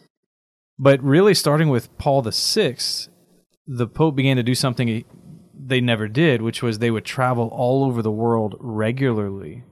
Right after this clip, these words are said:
as almost like an expectation. I mean, popes would travel for purposes before that, like, oh, to attend this council or this meeting that's happening somewhere be-, to show its importance. But there began to be an expectation in the world and in the church of the pope traveling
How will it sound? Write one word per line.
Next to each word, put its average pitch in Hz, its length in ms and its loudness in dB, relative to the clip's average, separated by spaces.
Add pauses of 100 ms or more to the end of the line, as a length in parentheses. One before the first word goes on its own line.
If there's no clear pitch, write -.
(140)
as 123 160 -2
almost 135 240 0
like 131 140 -2
an 117 80 -2
expectation. - 920 -8
I - 320 -20
mean, 135 140 0
popes 196 280 0
would 123 140 -4
travel 190 440 2
for 117 200 -2
purposes - 680 -6
before 101 380 -12
that, 95 220 -14
like, 104 260 -12
oh, 143 160 2
to 135 160 -2
attend 123 380 -2
this 117 180 -2
council 107 580 -10 (460)
or 123 140 -2
this 127 240 0
meeting 123 340 0
that's 110 200 -4
happening 110 320 -4
somewhere 113 300 -4
be-, 104 120 -8 (160)
to 131 100 -4
show 131 220 0
its 120 140 -4
importance. 107 640 -8 (640)
But 131 80 -2
there 151 100 6
began 151 320 2
to 190 60 2
be 151 140 4
an 135 40 4
expectation 131 680 -2
in 117 80 0
the 110 80 0
world 113 380 0
and 113 80 -2
in 107 80 -2
the 107 80 -6
church - 320 -6
of 107 80 -6
the 107 80 -8
pope - 340 -6
traveling 113 1040 -4